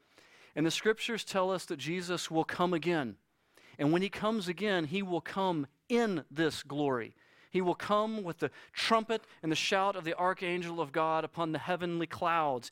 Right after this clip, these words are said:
and he will come in glory. This glory will come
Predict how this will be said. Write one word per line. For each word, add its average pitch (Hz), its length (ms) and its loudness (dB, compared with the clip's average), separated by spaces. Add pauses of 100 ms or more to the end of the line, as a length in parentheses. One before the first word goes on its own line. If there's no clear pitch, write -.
(160)
and 151 120 -4
he 185 160 -4
will 190 180 -2
come 180 360 -2 (200)
in 226 280 0
glory. 151 540 2 (340)
This 185 280 4
glory 185 560 2
will 175 320 0
come 180 460 -4